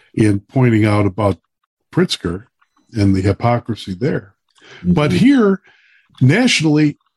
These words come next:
Speaker 1: uh, it's coming like, uh, like basically the reality is coming and, and the walls are crashing down all around them on, on e-,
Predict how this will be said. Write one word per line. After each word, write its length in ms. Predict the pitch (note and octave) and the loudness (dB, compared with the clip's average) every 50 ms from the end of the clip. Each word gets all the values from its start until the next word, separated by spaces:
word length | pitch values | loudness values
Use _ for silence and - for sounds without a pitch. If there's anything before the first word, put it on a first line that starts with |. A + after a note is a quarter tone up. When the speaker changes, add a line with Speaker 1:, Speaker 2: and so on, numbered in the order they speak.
| _ _ _ _ _ _ - | _ _ _ _ _ _ -4
Speaker 1:
uh, 280 | C#3+ C#3+ C#3+ C3+ C3 - | -2 0 0 -2 -2 -2
it's 340 | - C3+ C3 - - - - _ _ | -2 0 0 -2 -4 -6 -10 _ _
coming 440 | - - F3+ F#3+ G#3+ G#3 G3+ G3 E3 | -4 -2 0 0 2 2 0 0 0
like, 280 | D3+ D3 C#3+ C3 C3 C#3+ | 0 0 0 0 0 -2
uh, 240 | D3 D3 C#3 B2+ - - B2 | -2 -2 -2 -4 -6 -12 -8
like 320 | A#2+ B2+ C3 C3+ C3 - G#2 - - _ | -4 0 0 0 0 -2 -8 -18 -8 _
basically 540 | D#3 D#3+ D3+ - D#3 C3+ - D3 D3 C#3+ C3+ | 0 0 2 0 -2 -2 -2 0 0 2 2
the 280 | B2+ C3 B2+ B2 B2 - _ _ _ _ _ - | 2 2 2 0 -2 -4 _ _ _ _ _ 0
reality 560 | C3 C3 C#3 D3+ E3+ F#3 F#3+ G3 E3+ F3 E3 | 2 2 2 2 2 0 0 2 2 2 2
is 140 | C#3+ B2+ - | 0 0 -4
coming 500 | - - C#3+ C#3+ C#3+ D3 D3 C#3+ C#3+ C#3 | -4 -4 -2 0 2 2 2 2 2 2
and, 160 | B2 A#2 - _ _ _ _ - - C3 A#2+ - - _ _ _ _ _ _ | 2 0 -2 _ _ _ _ -20 -16 -14 -14 -16 -16 _ _ _ _ _ _
and 160 | - A#2+ A#2 | -2 0 2
the 80 | A#2+ A#2 | 2 2
walls 400 | G#2+ A2+ B2+ D3 D#3 E3 C#3+ C3 | 2 2 2 2 0 0 0 0
are 100 | D3+ C#3 C3 | -2 -2 -4
crashing 580 | - - - D3+ D3 C#3 C#3 - C#3+ C3+ C3 | -4 -4 -2 -2 0 0 0 0 0 0 0
down 400 | A#2+ C3+ C3+ C3+ C3+ C#3 C#3 C3+ | 0 0 0 2 2 2 0 0
all 340 | B2 B2 B2+ C#3 E3+ F#3+ F#3+ | 0 -2 -2 -2 0 0 0
around 440 | F3+ E3 E3+ F3+ G3 G3+ G3+ F#3+ D3 | 0 0 0 0 0 0 0 0 0
them 220 | B2 F#2 E2+ E2+ F2 | -2 -4 -8 -12 -20
on, 220 | F2+ F#2 F#2 F#2+ _ _ _ _ _ _ _ _ _ _ _ _ _ _ _ _ _ _ _ _ - _ _ _ _ | -20 -20 -20 -20 _ _ _ _ _ _ _ _ _ _ _ _ _ _ _ _ _ _ _ _ -20 _ _ _ _
on 460 | - A2 G2 F#2 F2+ E2+ E2+ E2+ E2 - _ _ _ _ _ _ _ _ _ _ _ _ _ _ _ _ _ _ _ - | -4 -4 -2 -4 -6 -10 -14 -18 -20 -20 _ _ _ _ _ _ _ _ _ _ _ _ _ _ _ _ _ _ _ -4
e-, 140 | - B2+ | -4 -4